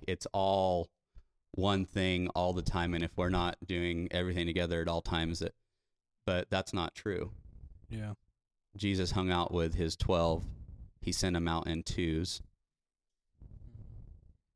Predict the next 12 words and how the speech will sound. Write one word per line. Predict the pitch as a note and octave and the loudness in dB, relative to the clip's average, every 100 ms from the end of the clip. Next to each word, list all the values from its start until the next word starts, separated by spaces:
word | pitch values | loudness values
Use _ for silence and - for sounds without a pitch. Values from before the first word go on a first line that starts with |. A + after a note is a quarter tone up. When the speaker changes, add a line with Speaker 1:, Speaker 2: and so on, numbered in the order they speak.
| - | -2
Speaker 1:
Like, | E2+ E2 - | 0 0 -2
he, | G2 F2+ - | -2 0 0
there, | F2+ F2 | 0 0
there | F#2 F#2 | 2 2
were | F#2+ | 4
levels | F#2 G2 G#2 E2 E2 | 4 4 2 -2 -4
there. | - D#2+ D#2 - - - - _ - - - - | -6 -4 -6 -8 -10 -12 -18 _ -20 -20 -20 -4
And | F2 E2+ E2+ E2 - - | -2 0 2 0 -2 0
I | F2 | 2
don't | F#2+ G2 F2 | 2 2 2
know | F#2 F2+ F#2 F2+ F2 G2 | 2 4 4 2 0 -2
necessarily, | F#2 F2 F#2 - F2 F2+ F2 F2 E2+ E2 | 0 0 0 0 2 4 4 4 2 0